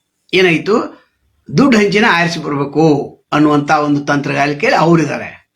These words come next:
ಹೇಗಾದ್ರೂ ಮಾಡಿ ಡಿ ಸಿ ಸಿ ಬ್ಯಾಂಕನ್ನ ವಶಪಡಿಸಿಕೊಳ್ಬೇಕು ಅನ್ನುವಂಥ ಪ್ರಯತ್ನದಲ್ಲಿ ಜಾರಕಿಹೊಳಿ ಸಹೋದರರು ಹಗಲು ರಾತ್ರಿ ದುಡಿತಾ ಇದ್ದಾರೆ. ಈಗ ದುಡಿದ್ರನ ಜಿಲ್ಲಾ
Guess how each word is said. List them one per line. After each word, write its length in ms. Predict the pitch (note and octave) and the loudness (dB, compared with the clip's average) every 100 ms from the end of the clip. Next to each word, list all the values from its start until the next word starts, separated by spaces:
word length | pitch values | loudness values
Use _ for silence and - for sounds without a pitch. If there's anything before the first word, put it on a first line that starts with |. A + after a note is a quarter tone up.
| _ | _
ಹೇಗಾದ್ರೂ 340 | A3 C#4+ C#4 | 0 0 0
ಮಾಡಿ 440 | C4 G#3+ F#3+ - - - _ | 2 2 0 -4 -14 -20 _
ಡಿ 120 | E3 | -2
ಸಿ 140 | F3 F3+ | 0 0
ಸಿ 100 | E3+ | 2
ಬ್ಯಾಂಕನ್ನ 320 | E3 C#3+ D#3+ A3+ A#3+ - _ - | 0 0 0 0 -2 -14 _ -6
ವಶಪಡಿಸಿಕೊಳ್ಬೇಕು 1200 | D3+ D#3 A#3+ A3+ A3 G3+ F#3 E3 D#3+ D3+ D3 C#3 | -2 0 0 -2 2 2 4 2 0 -2 -2 0
ಅನ್ನುವಂಥ 280 | C#3 C#3+ D3 | 2 2 0
ಪ್ರಯತ್ನದಲ್ಲಿ 680 | D#3+ D3 - C#3 G3+ - - - - - _ | -2 -2 -2 0 0 -2 -10 -20 -20 -20 _
ಜಾರಕಿಹೊಳಿ 520 | - - F3 F3 A3+ | -8 -4 -4 0 0
ಸಹೋದರರು 260 | G#3+ F#3 D3 | 2 2 2
ಹಗಲು 340 | - E3+ A3 | -2 0 2
ರಾತ್ರಿ 480 | G#3 G3 A3 A3 F3 | 2 0 0 0 2
ದುಡಿತಾ 280 | F3 F#3+ G3 | 2 2 0
ಇದ್ದಾರೆ. 580 | F3+ D#3+ D#3 D3 _ _ _ _ _ _ _ _ _ _ _ _ _ - | 0 0 -4 -10 _ _ _ _ _ _ _ _ _ _ _ _ _ -2
ಈಗ 300 | E3+ G3 F#3 | 2 2 4
ದುಡಿದ್ರನ 380 | D#3 G#3 G3+ G3+ G#3 - - _ _ | 4 2 2 2 2 -2 -12 _ _
ಜಿಲ್ಲಾ 260 | D3+ F3 | 0 2